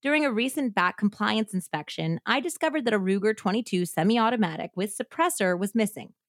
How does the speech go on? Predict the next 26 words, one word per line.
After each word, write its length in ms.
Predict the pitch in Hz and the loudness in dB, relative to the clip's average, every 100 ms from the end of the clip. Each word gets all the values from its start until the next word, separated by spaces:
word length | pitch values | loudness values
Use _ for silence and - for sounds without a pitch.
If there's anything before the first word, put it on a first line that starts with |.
| _ _ _ _ _ | _ _ _ _ _
I 160 | - 208 | 0 4
was 120 | 214 | 4
aware 180 | 220 233 | 6 4
of 80 | 226 | 4
this 160 | 185 | 0
fact 320 | - 160 170 - | -2 -2 -2 -2
several 340 | - 202 240 | 0 0 0
weeks 200 | 185 - | -2 -8
before 260 | 165 165 156 | -8 -6 -4
the 100 | 160 | -4
inspection, 560 | 160 226 226 - 180 | -2 -2 -2 0 -2
but 120 | 180 | 2
I 60 | 180 | 0
thought 260 | - 214 202 | 2 2 2
I 60 | |
had 120 | 190 | 2
misplaced 640 | 180 202 - - 277 330 - | 2 2 0 -2 -2 -2 -4
the 80 | 170 | -6
weapon. 320 | 160 - - _ _ - - - _ _ | -4 -8 -14 _ _ -20 -20 -20 _ _
At 180 | 233 294 | 0 2
inspection 600 | 311 262 226 185 - 190 | 2 2 2 0 0 0
time, 320 | 180 165 170 | 2 2 0
it 80 | 175 | -2
was 100 | 175 | -4
still 220 | - 151 | -4 -4
missing. 500 | 160 214 - - - | 0 0 -2 -8 -12